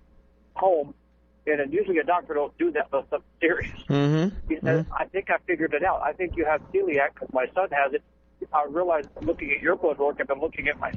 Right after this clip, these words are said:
Speaker 1: son. They're identical." So we tested it, and then the gastro guy didn't want to do the last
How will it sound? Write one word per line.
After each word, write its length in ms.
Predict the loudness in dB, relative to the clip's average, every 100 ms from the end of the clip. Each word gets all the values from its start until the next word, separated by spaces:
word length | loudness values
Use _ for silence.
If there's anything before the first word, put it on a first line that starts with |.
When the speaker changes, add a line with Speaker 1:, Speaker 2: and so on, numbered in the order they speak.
| 2
Speaker 1:
son. 560 | 2 2 -4 -10 -12 -16 _ -2
They're 160 | 0
identical." 680 | 0 2 0 0 0 0 0 -6 -18 _ _ _ _ 0
So 80 | 0
we 140 | 0
tested 440 | 2 0 2 0
it, 140 | 0 -4 -4
and 140 | -4
then 100 | -2
the 100 | -4
gastro 380 | 0 2 0 -2
guy 220 | 0 2
didn't 240 | 2 -2 0
want 240 | 0 0
to 40 | -2
do 60 | 0
the 80 | 2
last 220 | 0